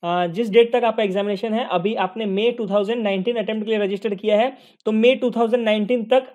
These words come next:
आपके पास ये अवेलेबल रहेगा। अ, उसके बाद ये एक्सपायर हो जाएगा ऑटोमेटिक।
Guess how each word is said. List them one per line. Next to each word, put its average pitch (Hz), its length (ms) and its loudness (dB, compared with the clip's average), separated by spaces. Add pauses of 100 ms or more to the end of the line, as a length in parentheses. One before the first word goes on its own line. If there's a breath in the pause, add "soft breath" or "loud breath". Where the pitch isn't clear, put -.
आपके 202 380 -2
पास 247 340 -2
ये 220 120 2
अवेलेबल 208 420 0
रहेगा। 220 460 0 (460 soft breath)
अ, 170 340 -4
उसके 196 240 2
बाद 247 240 6
ये 247 120 0
एक्सपायर 220 460 0
हो 208 100 0
जाएगा 220 220 0
ऑटोमेटिक। 175 560 0